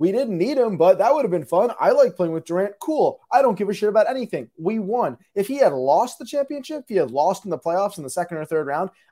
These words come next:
I don't think he'd be saying, "Oh, it would have been nice to have Kevin Durant." He would have been saying, "We should have been better. We, we could have done more than that. We messed up. We're a championship contending team." He's in a position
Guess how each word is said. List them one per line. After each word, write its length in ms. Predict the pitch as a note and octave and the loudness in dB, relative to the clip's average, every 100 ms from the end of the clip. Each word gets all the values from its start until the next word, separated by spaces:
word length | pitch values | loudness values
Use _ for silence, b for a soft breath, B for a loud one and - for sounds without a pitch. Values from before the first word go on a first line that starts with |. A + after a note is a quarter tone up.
| - | 0
I 100 | A#3 | 2
don't 160 | C4 | 2
think 160 | - A#3 | -2 -8
he'd 160 | A3+ E3+ | -8 -8
be 140 | F3+ | -6
saying, 460 | - A#3 G3 D#3 - b _ | -4 -2 -2 -4 -10 b _
"Oh, 160 | B3+ A#3+ | 0 4
it 40 | |
would 100 | A3 | 4
have 40 | F#3+ | 2
been 100 | G3 | 0
nice 180 | G3 F#3 | -2 0
to 80 | |
have 120 | F#3 E3+ | -2 0
Kevin 200 | F3 D#3 | -2 -4
Durant." 340 | D3+ E3+ B2 - | -4 -4 -6 -6
He 80 | F#3 | 2
would 120 | F#3+ | 4
have 60 | F3 | 4
been 120 | E3+ | -4
saying, 340 | - E3 D#3 - _ | -2 -2 -4 -8 _
"We 140 | D3+ F3 | -4 -2
should 160 | F3+ | 0
have 100 | E3+ | 0
been 140 | E3 D3+ | 0 0
better. 400 | C#3+ C#3 C#3 - _ - | 2 2 0 -4 _ -4
We, 240 | D#3+ E3 C#3+ _ | -2 -2 -4 _
we 160 | C#3+ D#3 | -8 -8
could 140 | D#3 | -2
have 100 | D#3+ | -2
done 220 | C3+ C#3+ C3+ | 0 -2 0
more 180 | C3 | -4
than 140 | C3 C3 | -4 -4
that. 340 | B2+ B2+ - _ - | -4 -2 -4 _ -10
We 160 | D3+ | -6
messed 400 | D3+ D#3+ D3+ - | -2 -2 -4 -4
up. 240 | C#3+ C3+ - | -2 -2 -4
We're 180 | C3+ D3 | -6 -4
a 60 | C#3 | -4
championship 420 | D#3 C3+ C3+ C#3 | -6 -10 -12 -16
contending 460 | C#3 B2 C3 A#2+ A2 | -18 -14 -12 -12 -14
team." 180 | B2 - _ _ - | -18 -18 _ _ -6
He's 160 | E3+ | -4
in 80 | C4 | -2
a 60 | C#4 | -2
position 640 | C#4 F3+ A3 - D3 D3 | -2 -2 -4 -4 -8 -10